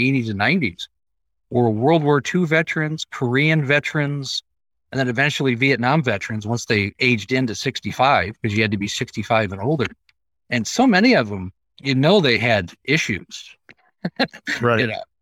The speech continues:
Speaker 1: I mean, talk about guys that were in Battle of the Bulge and, you know, ju-, just major wars. And you know they had issues, and they carried them in, they carried them for the rest of their life.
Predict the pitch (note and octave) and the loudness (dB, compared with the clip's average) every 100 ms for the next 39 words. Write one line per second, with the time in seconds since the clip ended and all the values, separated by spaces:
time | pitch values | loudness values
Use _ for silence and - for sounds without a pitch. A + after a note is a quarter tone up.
0 | _ - D3 A#2 F3+ D#3+ D3 C3+ C#3 C#3 | _ -4 -2 2 2 2 2 2 2 2
1 | C3 B2 A2+ A#2+ C3 C3+ B2 A#2 C#3 C#3+ | 0 -2 -2 0 2 2 0 -2 2 4
2 | C#3+ B2+ A2 - G#2 F#2 - A#2 F#2+ A2 | 4 2 0 -4 -6 -6 -4 -2 -2 -2
3 | G#2 - A2+ A2+ B2+ C3+ A#2 G2 F#2 A2+ | -4 -4 -4 0 0 0 -2 -4 -2 2
4 | E3+ A#2+ - - - _ _ _ _ _ | 2 2 -4 -12 -14 _ _ _ _ _
5 | A2 A#2 A#2+ D#3 F3+ G#2 A2+ G#2 D#3+ C3 | -4 -2 2 2 2 2 0 2 2 0
6 | G#2+ G#2+ G#2 - E3+ D#3+ B2+ B2 C3+ C3 | 0 -2 -2 0 2 4 2 0 -2 -4
7 | - B2+ - E3 F#3+ D#3+ A2+ A#2+ A2+ C3 | -6 -8 0 4 4 4 0 -2 0 0
8 | - A#2+ A2+ A#2 F3+ C3 - | -2 -2 0 2 0 -2 -8